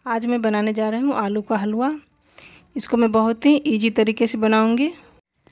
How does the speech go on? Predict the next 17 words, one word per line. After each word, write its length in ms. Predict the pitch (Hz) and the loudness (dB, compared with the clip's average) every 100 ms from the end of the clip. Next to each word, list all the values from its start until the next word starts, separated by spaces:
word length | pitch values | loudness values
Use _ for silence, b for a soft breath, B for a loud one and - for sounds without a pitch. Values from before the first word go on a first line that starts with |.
| _ _ - | _ _ -2
और 120 | 240 | 0
बहुत 400 | 214 220 247 233 | 2 2 2 2
ही 140 | 277 285 | 4 4
जल्दी 380 | 214 220 226 254 | 2 0 2 4
और 120 | 233 | 2
झटपट 360 | 214 208 - 220 | 2 -4 -2 -2
बन 200 | 220 220 | 2 2
जाने 220 | 220 214 | 2 2
वाली 200 | 220 214 | 2 0
रेसिपी 440 | 214 208 226 - 233 | 0 -2 -4 -2 -2
है। 160 | 285 - _ B B _ - | -4 -8 _ B B _ -12
तो 80 | 202 | -8
चलिए 260 | 214 208 | -4 -2
बनाना 300 | 208 208 208 | -2 -2 -2
शुरू 180 | 208 214 | -4 -6
करते 300 | 214 208 - | -6 -4 -2
हैं। 180 | 226 | 0